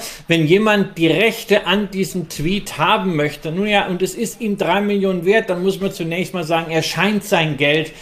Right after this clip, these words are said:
sehr, sehr leicht verdient zu haben. Dass er bereit ist, das auszugeben und das dann auch noch, äh, an jemanden zu zahlen, der sein Geld auch sehr leicht verdient hat. Wobei ich glaube, Jack Dorsey wird das Geld irgendwie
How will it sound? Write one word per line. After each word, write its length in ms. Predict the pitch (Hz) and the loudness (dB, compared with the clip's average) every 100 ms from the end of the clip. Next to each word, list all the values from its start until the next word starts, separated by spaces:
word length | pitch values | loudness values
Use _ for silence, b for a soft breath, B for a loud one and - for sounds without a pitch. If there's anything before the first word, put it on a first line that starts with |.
| B B | B B
sehr, 340 | 127 160 185 | 2 4 4
sehr 240 | 143 156 135 | 4 4 4
leicht 380 | 127 131 131 - | 4 2 -2 -2
verdient 460 | 151 120 180 185 | -2 2 0 0
zu 200 | - 139 | 0 0
haben. 380 | 127 123 123 123 | 4 4 2 0
Dass 180 | 156 135 | 0 2
er 100 | 170 | 2
bereit 440 | - 131 165 202 | 2 2 2 0
ist, 220 | 202 - 170 | -2 0 -2
das 80 | - | 0
auszugeben 800 | 151 196 196 - 151 131 117 120 | 2 4 2 -2 -2 0 0 -2
und 140 | 127 165 | -4 -4
das 140 | 156 | -2
dann 180 | 170 156 | -2 -2
auch 220 | 170 147 | -2 0
noch, 240 | 160 151 B B B B | 2 0 B B B B
äh, 360 | 151 160 151 156 | 0 2 4 2
an 220 | 165 165 | 0 -2
jemanden 300 | 175 160 160 | -2 -2 -4
zu 160 | 160 | -4
zahlen, 380 | 131 156 170 202 | -2 0 2 2
der 100 | 180 | 0
sein 220 | 170 160 | -2 -4
Geld 260 | 147 165 160 | 0 0 2
auch 180 | 131 165 | 0 0
sehr 200 | 180 160 | 0 2
leicht 240 | 151 156 | 0 0
verdient 340 | 165 147 165 156 | -2 -2 -2 -2
hat. 160 | 151 | 0
Wobei 220 | 151 151 | 0 0
ich 100 | 147 | 0
glaube, 240 | 151 151 156 | 0 -2 0
Jack 220 | 156 147 | -4 2
Dorsey 320 | 156 151 160 | 2 2 0
wird 160 | 139 147 | -4 -4
das 160 | 143 - | -6 -2
Geld 220 | 147 147 | -2 0
irgendwie 600 | 147 151 147 139 139 | -2 -2 -4 -2 -2